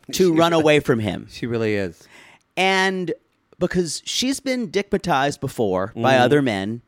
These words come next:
Speaker 2: Mm-hmm.
Speaker 1: and she's saying, "No, with this one, I'm gonna stay. I'm gonna
Speaker 2: No.
Speaker 1: break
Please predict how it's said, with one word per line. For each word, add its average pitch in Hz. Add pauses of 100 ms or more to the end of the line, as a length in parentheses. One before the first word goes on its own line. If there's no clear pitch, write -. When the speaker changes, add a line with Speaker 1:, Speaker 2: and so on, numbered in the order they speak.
Speaker 2:
Mm-hmm. 113
Speaker 1:
and 175
she's -
saying, 208
"No, 320
with 320
this -
one, 277
I'm 220
gonna 180
stay. 120 (520)
I'm 247
gonna 311
Speaker 2:
No. 160
Speaker 1:
break 202